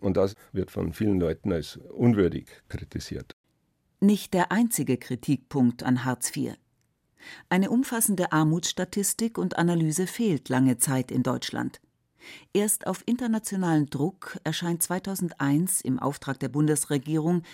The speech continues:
Speaker 2: der Armuts- und Reichtumsbericht, der seitdem in jeder Legislaturperiode veröffentlicht wird. Zuletzt zweitausendsiebzehn. Die wichtigste Kennzahl ist die Armutsrisikoquote.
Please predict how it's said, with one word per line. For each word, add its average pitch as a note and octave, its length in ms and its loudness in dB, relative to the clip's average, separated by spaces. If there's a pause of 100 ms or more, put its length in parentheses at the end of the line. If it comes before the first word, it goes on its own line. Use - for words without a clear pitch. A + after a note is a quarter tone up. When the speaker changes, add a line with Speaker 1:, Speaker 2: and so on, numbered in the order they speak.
(200)
Speaker 2:
der - 160 -2
Armuts- F3 500 0
und F#3+ 300 -6
Reichtumsbericht, C#3+ 1000 -2 (360)
der D#3+ 100 4
seitdem D#3+ 460 2
in F#3 100 0
jeder G3+ 300 0
Legislaturperiode D3 1160 0
veröffentlicht - 680 -6
wird. - 240 -10 (460)
Zuletzt D#3 500 0
zweitausendsiebzehn. D#3 1000 -4 (1080)
Die F3 160 6
wichtigste G3+ 560 0
Kennzahl D#3 640 2
ist - 280 0
die F#3+ 160 0
Armutsrisikoquote. D3 1500 0